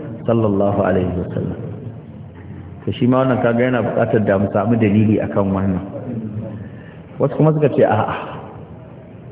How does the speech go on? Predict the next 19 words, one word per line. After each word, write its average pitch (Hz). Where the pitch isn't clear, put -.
wannan 151
ba 110
rantsuwa 117
ba 110
ce 95
irin 127
wacce 127
ake 123
nufin 113
rantsuwa, 101
irin 160
abin 139
da 135
kan 113
fito 147
a 117
bakin 117
mutum 117
ne 123